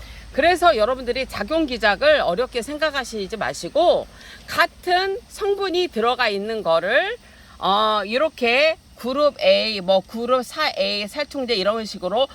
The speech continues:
살균제, 카 이렇게, 어, 분류해 놓은 거다.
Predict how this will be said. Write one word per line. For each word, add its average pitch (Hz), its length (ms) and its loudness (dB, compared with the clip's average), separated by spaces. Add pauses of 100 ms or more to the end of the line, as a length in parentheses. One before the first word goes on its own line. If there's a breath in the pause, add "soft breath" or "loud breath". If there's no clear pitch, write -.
(160 loud breath)
살균제, 294 840 2
카 349 220 -4
이렇게, 214 720 0 (340 soft breath)
어, 196 760 2
분류해 381 360 0
놓은 247 120 -4
거다. 135 320 0